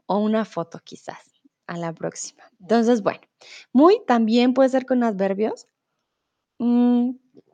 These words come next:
y va a describir, va a describir, obviamente, em,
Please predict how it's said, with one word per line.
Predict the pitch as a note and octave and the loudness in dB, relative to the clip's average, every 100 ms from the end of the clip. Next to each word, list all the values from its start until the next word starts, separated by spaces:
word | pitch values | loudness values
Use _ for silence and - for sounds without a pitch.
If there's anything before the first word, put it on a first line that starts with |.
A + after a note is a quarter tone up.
| _ _ - | _ _ -4
y | A3+ | 4
va | B3+ | 6
a | |
describir, | C#4+ - - C#4 B3+ - - A3 | 4 2 -2 2 2 0 -4 0
va | A#3+ A#3+ | 2 2
a | |
describir, | C4 - B3+ A#3 A3 A3+ | 0 -6 -4 -2 0 0
obviamente, | A3+ A#3 A3 G#3+ G3 G#3+ E4 _ _ _ _ _ _ _ G3+ | 0 0 -2 -4 -4 -4 -6 _ _ _ _ _ _ _ -6
em, | G#3 G3+ G3 G3 F#3+ F#3+ F#3 | -4 -4 -6 -6 -6 -8 -10